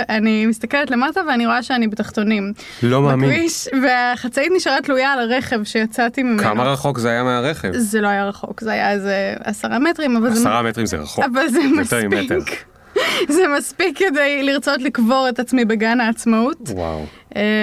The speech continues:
Speaker 1: זה, זה פדיחה שעולה לי כשאתה שואל אותי
Speaker 2: מתי,
Speaker 1: על פדיחה.
Speaker 2: מתי, אה, מתי זה קרה?
Speaker 1: אני חושבת שזה היה לפני איזה חמש שנים, אבל זה, זה עדיין, כאילו, זה היה אתמול.
Speaker 2: התגברת עליה?
Speaker 1: התגברתי.
Speaker 2: תגידי, את פסיכולוגית, נכון?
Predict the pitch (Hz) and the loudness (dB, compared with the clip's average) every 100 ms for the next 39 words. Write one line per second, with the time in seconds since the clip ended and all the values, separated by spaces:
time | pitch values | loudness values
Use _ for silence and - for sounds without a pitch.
0 | 208 220 233 240 226 220 233 226 233 233 | 0 2 2 2 2 0 0 0 0 0
1 | 214 214 208 220 - 214 233 214 226 247 | 0 0 0 -2 -2 0 0 2 0 0
2 | 226 247 120 135 139 139 135 135 135 135 | 0 2 2 2 0 0 0 0 0 0
3 | 135 135 127 104 110 123 135 120 113 80 | 0 0 -2 -2 -2 -2 -4 -2 -4 -6
4 | _ _ - - _ - 254 285 220 202 | _ _ -18 -18 _ -8 -8 -4 -4 -2
5 | 214 233 247 - 180 175 185 302 320 330 | 0 -2 -2 -6 -6 -6 -4 -4 -2 -2
6 | 330 233 214 202 208 220 220 214 240 247 | -2 -2 -2 0 -2 0 0 2 0 0
7 | 240 240 226 240 214 202 196 202 220 202 | 0 0 0 0 0 0 -2 -2 0 -2
8 | 190 185 - 120 104 98 92 107 156 202 | -4 -10 -4 -2 -2 0 -2 0 0 0
9 | 214 - 220 208 196 196 196 - 185 - | -2 -4 -6 -4 -2 -4 -4 -8 -12 -16
10 | - - 113 147 104 - - - 104 110 | -20 -2 0 0 -2 -6 -8 -2 0 0
11 | 78 - - | -4 -8 -6